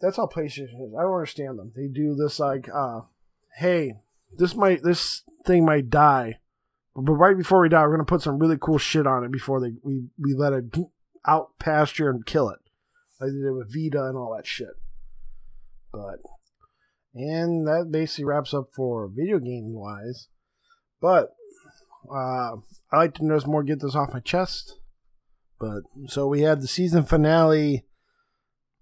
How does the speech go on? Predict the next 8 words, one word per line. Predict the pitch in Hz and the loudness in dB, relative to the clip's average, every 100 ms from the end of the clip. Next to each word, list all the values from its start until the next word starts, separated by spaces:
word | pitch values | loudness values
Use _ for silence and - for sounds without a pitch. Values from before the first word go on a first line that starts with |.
| _ | _
of | 151 143 131 | 2 4 2
WandaVision, | 123 139 214 285 139 127 113 110 | 0 2 4 4 2 0 -2 -4
series | - 190 190 147 131 | 2 8 8 8 4
finale, | - 131 127 123 123 | 0 -2 0 -2 -4
it | 101 - | -6 -12
was | 117 110 | -14 -12
called. | - 113 90 104 _ _ _ _ _ _ _ _ | -14 -14 -16 -20 _ _ _ _ _ _ _ _
And | 143 131 123 117 113 | -12 -10 -10 -12 -16